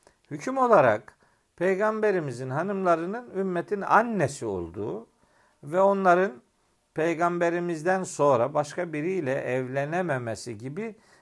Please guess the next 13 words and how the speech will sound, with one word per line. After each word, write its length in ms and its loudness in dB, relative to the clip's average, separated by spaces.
bir 140 -2
yasak 580 2
söz 300 -8
konusudur. 760 -8
Bu 220 -2
ayetle 760 4
gayet 420 6
açık. 340 -4
Ahzab 380 0
suresinin 800 -4
elli 220 -2
üçüncü 380 -6
ayetinde 800 -2